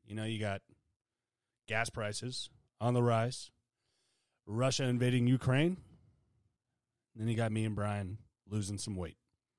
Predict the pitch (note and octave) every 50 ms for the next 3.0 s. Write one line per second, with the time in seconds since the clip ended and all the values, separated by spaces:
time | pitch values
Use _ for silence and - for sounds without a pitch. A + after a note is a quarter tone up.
0 | _ - - - _ _ _ _ _ _ _ _ _ _ _ _ _ _ A#2+ A#2
1 | A2+ A2 G#2 G2+ G#2 G2+ G2 - G#2 F#2+ G#2 G#2+ G2+ F#2 G2 G2+ F#2+ F#2 G2 F#2+
2 | F#2+ F2+ F#2+ F#2+ G2 G2 G2+ G2+ G2 G2+ G2 G#2 G#2 G#2+ G#2+ G#2+ G#2+ G#2+ G2+ -